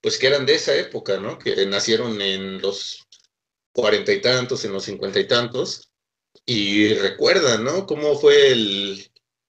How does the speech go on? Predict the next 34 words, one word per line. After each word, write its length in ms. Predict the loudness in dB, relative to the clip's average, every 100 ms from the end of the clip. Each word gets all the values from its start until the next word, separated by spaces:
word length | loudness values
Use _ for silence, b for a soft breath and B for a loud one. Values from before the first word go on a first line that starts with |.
| _
el 140 | -18 -4
festival, 880 | -2 0 0 4 4 2 0 -2
o 80 | -6
sea, 180 | -6 -6
cómo 800 | -4 -4 -2 -2 -2 -4 -8 -12 _ _
salían 440 | -4 0 2 0
camiones 400 | -2 -2 -2 -4
para, 880 | -4 -2 -2 0 0 0 -2 -4 -6 B B B B _ _ _ -6
para, 200 | -2 0
<laughs> 140 | -2 0
para 140 | 0
el 80 | 2
festival, 640 | -2 -2 -2 0 2 2
para 400 | 0 0 0 -2 -6 B B B
ir 160 | -2 2
a, 840 | 4 4 2 2 2 0 0 0 -2
a 20 | -8 -14 _ _ _ -8
echar 340 | -6 -2 -2
desmadre, 580 | 0 -2 -2 0 2 2
güey. 240 | 0 -4 -8 _ _ _ _
Y, 840 | -8 -6 -4 -4 -4 -6 -8 -10 -14
pues, 300 | -12 -12 _ _ _ -6
que 140 | -2
sí, 180 | 0 2
o 80 | 2
sea, 140 | 0
que 80 | -2
fue 560 | 2 4 6 6 6
un 500 | 6 2 -4 -6 -2
Woodstock 600 | 0 0 -2 -2 0 0 2
en 380 | 0 0 -4 -4
versión, 580 | -4 -2 -2 0 0
<laughs> 0 |
este, 680 | 0 0 -2 0 2 2 0